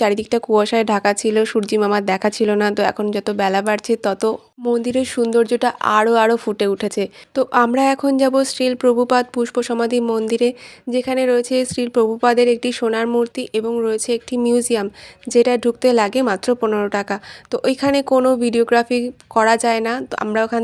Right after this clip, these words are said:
থেকে বেরিয়ে চলে এসেছি। এখন আমরা যাব দুপুরের প্রসাদ নিতে। তো দুপুরের প্রসাদের টিকিট কাউন্টার গেটের একদমই সামনে আছে, যেখানে তোমরা নিজেদের পছন্দ মতো জায়গা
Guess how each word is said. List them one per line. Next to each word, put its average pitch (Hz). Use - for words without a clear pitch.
থেকে 247
বেরিয়ে 220
চলে 220
এসেছি। 233
এখন 277
আমরা 262
যাব 247
দুপুরের 240
প্রসাদ 240
নিতে। 240
তো 247
দুপুরের 247
প্রসাদের 240
টিকিট 240
কাউন্টার 226
গেটের 233
একদমই 247
সামনে 226
আছে, 233
যেখানে 247
তোমরা 240
নিজেদের 233
পছন্দ 247
মতো 240
জায়গা 214